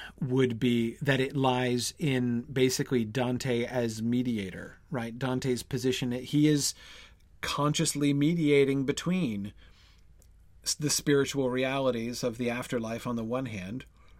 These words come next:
um, a spiritual truth, you could say, on the one hand, and the material world, the physical world, right? His own physical experience and our experience he-, as readers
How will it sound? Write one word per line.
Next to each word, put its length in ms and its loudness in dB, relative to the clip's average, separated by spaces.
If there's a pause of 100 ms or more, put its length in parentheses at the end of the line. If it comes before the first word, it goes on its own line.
(100)
um, 320 -2
a 60 -8
spiritual 480 -4
truth, 400 -2
you 120 -6
could 180 -6
say, 340 -6
on 180 -4
the 60 -4
one 200 -6
hand, 360 -10 (440)
and 500 2 (580)
the 220 -2
material 440 0
world, 280 -4
the 60 -8
physical 360 -2
world, 380 -8 (160)
right? 260 -6 (300)
His 240 0
own 320 0
physical 400 -2
experience 580 -2
and 120 -2
our 420 -2
experience 800 -10 (100)
he-, 280 -8
as 180 -6
readers 460 -2